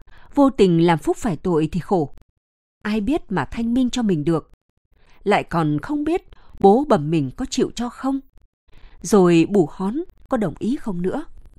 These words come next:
Dù sao cũng phải giải quyết tư tưởng cho các bù cái đã. Trong đã ấm,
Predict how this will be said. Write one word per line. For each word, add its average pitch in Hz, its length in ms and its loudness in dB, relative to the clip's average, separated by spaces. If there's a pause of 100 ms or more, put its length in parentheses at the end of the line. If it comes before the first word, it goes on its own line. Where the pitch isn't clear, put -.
(1040)
Dù 165 220 2
sao 190 380 -4
cũng 277 200 -6
phải 202 180 -2
giải 160 200 -4
quyết - 320 -6
tư 262 140 -2
tưởng 190 260 2 (100)
cho 190 120 -8
các - 220 -10
bù 170 160 2
cái 202 180 -8
đã. 208 260 -6 (720)
Trong 185 300 0
đã 185 80 -2
ấm, 247 340 -4